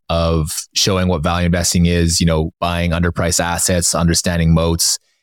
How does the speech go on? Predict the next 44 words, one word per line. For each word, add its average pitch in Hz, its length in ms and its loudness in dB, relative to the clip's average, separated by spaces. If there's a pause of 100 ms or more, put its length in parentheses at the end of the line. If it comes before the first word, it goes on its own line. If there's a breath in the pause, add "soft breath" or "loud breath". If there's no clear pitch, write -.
(260)
And 90 340 2
the 92 80 2
way 120 160 2
it's 104 160 0
written 95 260 2
is 82 140 2
just, 87 380 0
it's 85 180 -4
really 92 200 2
simple. 80 520 -2
And 85 160 0
I 85 60 -2
really, 98 300 2
really 98 260 2
enjoyed 85 360 2
reading 82 280 4
that. 82 260 0
And 82 100 2
I've 80 100 0
read 87 140 0
it 78 40 -2
multiple 82 360 -2
times 78 400 -2
and 76 100 0
gone 80 200 0
through 78 280 0
it. 78 80 2
And 76 120 2
I 76 60 -2
still 92 260 0
use 85 340 2
many 85 140 0
of 80 60 2
the 78 60 0
principles - 400 -4
from 80 180 0
that 76 220 0
book 78 220 -4
in 80 60 0
the 76 80 2
way 76 160 2
I 71 80 -2
invest 73 300 -2
today. 76 280 0